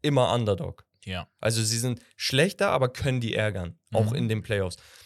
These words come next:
Speaker 1: Das sind für mich die Broncos,
Speaker 2: Mhm.
Speaker 1: das sind die Ravens, die Browns, das sind die Jaguars und die Dolphins.
Speaker 2: Ja, hätte
Speaker 1: So.
Speaker 2: ich jetzt auch gesagt.
Speaker 1: Und dann würde ich sagen, das dritte Tier ist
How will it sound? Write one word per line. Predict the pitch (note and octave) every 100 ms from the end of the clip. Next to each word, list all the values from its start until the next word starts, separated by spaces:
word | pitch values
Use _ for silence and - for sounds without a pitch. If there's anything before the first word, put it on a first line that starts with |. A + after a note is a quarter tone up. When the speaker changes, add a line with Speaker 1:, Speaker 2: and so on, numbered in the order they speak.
| _ -
Speaker 1:
Das | A#2
sind | C3
für | -
mich | C3 C3
die | A#2+
Broncos, | G2+ B2 D3+ F3+ G3 - - _ -
Speaker 2:
Mhm. | G#2+ G2+ C3 G3 - _ _
Speaker 1:
das | A#2 A2+
sind | B2
die | A#2+
Ravens, | A2+ C3 C#3+ C#3 -
die | A2
Browns, | G#2+ A2 D#3+ A3 - - _ _ _ _ _ _ _ _ _ -
das | A2+
sind | B2+
die | A2+
Jaguars | G#2+ B2+ D3+ E3 F3+ F3
und | - A#2
die | G#2
Dolphins. | G2+ F#2+ - F#2+ - - _ _ _ _ _ -
Speaker 2:
Ja, | F2 - _ _ _ _ -
hätte | G2+
Speaker 1:
So. | F#2
Speaker 2:
ich |
jetzt | F#2 -
auch | F2+
gesagt. | - F2+ F2+ -
Speaker 1:
Und | A#2 A#2
dann | C3+ F3+ - _ _
würde | C3 C#3
ich | C#3
sagen, | D3+ C#3+ C#3+ - - _ _ _
das | - -
dritte | - C#3 D#3+ C#3
Tier | - D3+ -
ist | B2 B2 -